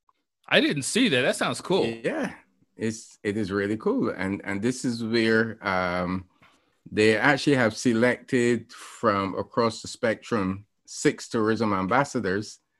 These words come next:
Speaker 2: Um, one deals with, one is a travel advisor, you have an influ-,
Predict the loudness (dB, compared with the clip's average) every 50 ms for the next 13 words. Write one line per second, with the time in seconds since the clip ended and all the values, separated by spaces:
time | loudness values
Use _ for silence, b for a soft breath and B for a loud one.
0 | _ _ _ _ _ -8 -6 -2 0 0 0 0 0 -2 -2 -2 -4 -2 -2 -2
1 | 2 2 4 4 4 4 2 2 0 0 0 0 2 2 2 0 0 0 0 0
2 | -2 -4 -8 -6 -2 0 2 2 2 2 0 -2 -4 -2 -2 0 0 2 2 2
3 | 2 0 0 -2 -2 -2 2 2 2 2 2 0 0 0 2 4 4 4 4 2
4 | 2 0 0 -2 0 -2 -2 -2 -4 -4 0 2 2 2 2 2 0 0 0 0
5 | -2 -2